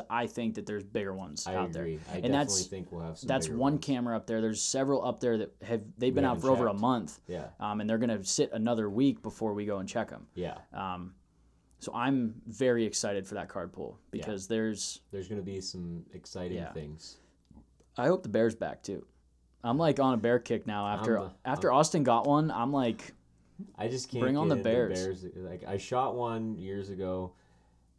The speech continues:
Speaker 2: and I, I had the opportunity to shoot a brown bear, and I was like, "I, I don't want to."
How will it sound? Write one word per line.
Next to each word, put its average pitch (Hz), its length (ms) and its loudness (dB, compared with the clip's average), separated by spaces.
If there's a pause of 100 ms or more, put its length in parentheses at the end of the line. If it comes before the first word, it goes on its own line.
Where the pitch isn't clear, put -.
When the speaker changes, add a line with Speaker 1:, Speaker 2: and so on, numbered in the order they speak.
Speaker 2:
and 90 100 -4
I, 90 220 -2 (520)
I 110 120 2
had 117 260 2
the 117 140 -2
opportunity 113 580 -4
to 98 60 -6
shoot 107 240 -8
a - 20 -10
brown 98 320 -4
bear, 98 200 -2
and 90 100 -6
I 90 40 -6
was 90 140 -10
like, 90 160 -12
"I, 123 340 -12
I 135 200 -8
don't 131 180 -8
want 127 280 -8
to." - 100 -18